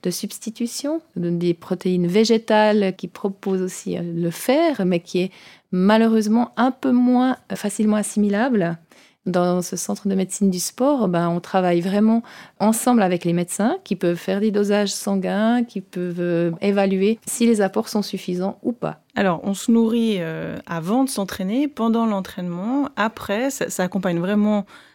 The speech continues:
Speaker 2: la femme sportive, euh, tout au long de, de sa pratique. Quels sont les différents aspects justement qu'on prend en compte quand on prépare le plan nutritionnel ?
Speaker 1: La priorité, c'est finalement l'organisation, le timing,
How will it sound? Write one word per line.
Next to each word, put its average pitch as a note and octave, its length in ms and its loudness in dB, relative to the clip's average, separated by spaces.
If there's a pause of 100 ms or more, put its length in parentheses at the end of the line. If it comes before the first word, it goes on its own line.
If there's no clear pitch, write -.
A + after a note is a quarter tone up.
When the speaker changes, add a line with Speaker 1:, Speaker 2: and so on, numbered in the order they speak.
(120)
Speaker 2:
la E3+ 120 -4
femme G#3 240 0
sportive, G3 600 -6
euh, D#3+ 520 -6
tout G#3+ 260 -2
au G#3 60 4
long G3+ 240 0
de, E3+ 340 -4
de E3 140 -6
sa E3 160 -6
pratique. - 560 -6 (480)
Quels C4+ 140 2
sont D4 120 4
les A#3 140 4
différents G#3+ 760 0
aspects G#3 300 0
justement A3 300 0
qu'on G#3 140 -2
prend A#3 220 0
en A3+ 60 4
compte A#3+ 260 0
quand - 160 -6
on E3 80 -6
prépare A3 380 0
le G3 100 0
plan F#3+ 220 -4
nutritionnel ? F3+ 680 -6 (100)
Speaker 1:
La F3 200 -2
priorité, A3 480 -2
c'est F#3 480 -2
finalement G3+ 420 2
l'organisation, A3 1120 2
le F#3+ 140 4 (200)
timing, G#3 680 4